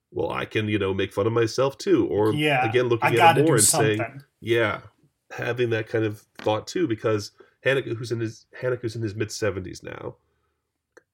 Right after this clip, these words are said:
Speaker 1: and it was in the conversation for so long as being one of the most important filmmakers on the planet. And doing Amour and having his huge success and winning his Oscar, where does he go from there? It's taken him five years to come to this film.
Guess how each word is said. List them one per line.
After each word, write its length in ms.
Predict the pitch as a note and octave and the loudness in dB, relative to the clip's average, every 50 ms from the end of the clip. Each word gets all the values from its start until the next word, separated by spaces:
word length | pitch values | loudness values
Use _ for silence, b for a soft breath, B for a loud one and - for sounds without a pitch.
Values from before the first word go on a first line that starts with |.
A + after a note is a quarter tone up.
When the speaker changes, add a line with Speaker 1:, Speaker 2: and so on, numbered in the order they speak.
| _ _ - | _ _ -6
Speaker 1:
and 120 | A2+ B2 | -4 -2
it 80 | C3 A2+ | 0 0
was 120 | A#2 A2+ | 0 0
in 80 | B2 C3 | 0 0
the 60 | B2 | -2
conversation 600 | - - A#2+ A2+ A#2 A2 - A#2 A2+ - - A2 | -2 -4 -4 -4 -4 -4 -2 -2 -2 -2 -4 -8
for 120 | - - G#2+ | -10 -10 -8
so 220 | - - C3 C#3 | -4 -4 -4 -2
long 280 | B2+ C#3 E3 F3+ D3+ A#2 | 0 0 0 0 0 -2
as 80 | G#2+ - | -6 -6
being 340 | - G2+ A#2 B2+ B2+ B2 | -6 -6 -4 -4 -4 -4
one 120 | A#2+ B2+ C3+ | -2 -2 -2
of 60 | B2+ | -2
the 60 | B2+ | -2
most 240 | B2 B2+ C3+ - - | -2 -4 -4 -6 -8
important 420 | D3 C3 - - C#3+ D3+ - A#2 | -12 -12 -10 -8 -8 -8 -8 -8
filmmakers 580 | - - C3 C3+ B2+ A#2+ A#2+ - - A#2 A2 G#2+ | -8 -8 -6 -4 -4 -4 -4 -4 -6 -4 -4 -2
on 100 | A2 G2+ | -4 -4
the 60 | G2+ | -6
planet. 520 | A#2 _ - D#3+ F#3 F#3 - - - - _ _ _ _ _ _ _ _ _ _ _ _ _ _ _ _ _ _ _ _ _ _ _ _ _ | -8 _ -6 -4 -4 -4 -4 -6 -10 -14 _ _ _ _ _ _ _ _ _ _ _ _ _ _ _ _ _ _ _ _ _ _ _ _ _
And 180 | - A2 G#2 A2 | -6 -6 -6 -6
doing 240 | A2 C3+ C#3 C#3+ C#3 | -4 -4 -4 -2 -2
Amour 300 | C3+ C3 B2+ B2 B2+ B2 | -2 0 2 2 4 2
and 80 | A2 | 2
having 240 | G#2 A#2 A2 A#2+ A#2 | 0 -2 -2 -2 -2
his 200 | A#2 A2 G2 - - | -2 -2 -4 -6 -6
huge 260 | C#3+ D3 D3 C3+ - | -6 -6 -6 -6 -8
success 400 | - A#2+ - - C3 A#2+ A2+ - | -12 -12 -4 -2 0 0 0 -2
and 100 | A2 G#2 | -2 -2
winning 180 | A#2 B2 A#2+ A2+ | -2 -2 -2 -2
his 180 | A2+ G#2 - | -2 -2 -2
Oscar, 680 | B2 A#2+ A#2 A#2 A2+ - - - A2 A2 A2 A2 - _ _ _ _ _ _ _ _ _ _ _ _ _ _ | -2 -2 -2 -2 -6 -8 -8 -6 -4 -4 -4 -6 -8 _ _ _ _ _ _ _ _ _ _ _ _ _ _
where 200 | - A#2 C#3+ E3 | 2 4 4 4
does 120 | F#3 F3+ F3 | 4 2 0
he 60 | F3+ | -2
go 180 | E3 - A2+ B2+ | -2 -2 -2 -2
from 180 | - G#2+ G2+ | -4 -4 -4
there? 140 | G2 F2+ F2+ | -2 -2 -4
It's 100 | E2+ - | -4 -6
taken 320 | - - - C3+ - C3+ C3+ | -10 -10 -10 -8 -6 -6 -6
him 100 | B2+ A2+ | -6 -4
five 360 | - - B2+ C3+ C3 B2+ B2 | -2 -2 0 0 0 -2 -2
years 300 | A#2+ D#3+ F#3+ G3 E3+ - | -4 -4 -4 -4 -6 -10
to 100 | - - | -14 -12
come 200 | - - G2+ F#2+ - | -8 -6 -6 -6 -8
to 100 | - E2 | -10 -10
this 220 | - A2 - - | -10 -12 -12 -14
film. 340 | - - - - - - | -16 -16 -18 -18 -18 -20